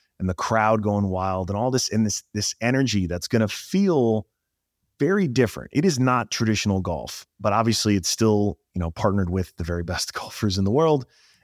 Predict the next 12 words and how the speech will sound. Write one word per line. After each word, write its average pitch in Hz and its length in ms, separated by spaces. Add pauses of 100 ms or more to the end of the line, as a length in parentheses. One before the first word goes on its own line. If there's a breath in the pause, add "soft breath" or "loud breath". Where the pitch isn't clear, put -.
(140 soft breath)
And 110 160
I 107 120
just, 104 440
I 104 80
believe 110 500
so 123 220
strongly 107 500
in 98 60
that 98 180
story 92 500
of 82 120
that, 92 240